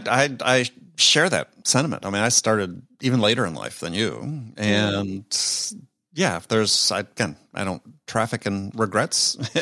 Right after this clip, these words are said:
Speaker 1: <laughs> very often,
Speaker 2: Right.
Speaker 1: but if
Speaker 2: Me
Speaker 1: I had
Speaker 2: neither.
Speaker 1: one
Speaker 2: That's why it's, like, my only one. <laughs>
Speaker 1: Yeah, if I had one, is I, yeah, would have started doing this, uh,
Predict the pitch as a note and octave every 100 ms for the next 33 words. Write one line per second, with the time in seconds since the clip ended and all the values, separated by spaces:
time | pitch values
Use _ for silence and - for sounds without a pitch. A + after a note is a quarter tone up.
0 | E3+ - B2+ C3+ C3 B2+ F3 G#3 G#3 -
1 | - _ - A2+ A#2+ A3+ C4 C#4 C4+ G3+
2 | G#3+ A#3 A3+ C#4+ A3 A#3 A3+ A#3 C#4 C4+
3 | C4+ B3 G#3 E3 C#4+ - D#3 E3 A2+ A#2+
4 | C#3+ C3+ F3+ F#2+ B2+ - - B2 B2 B2+
5 | E3+ A2 G#2+ - A#2+ G#2+ A#2 A2+ G2+ G2
6 | A#2+ G#2+ G#2+ - - - - - - -
7 | - - _ _ _ G#2+ G#2 F#2 F#2+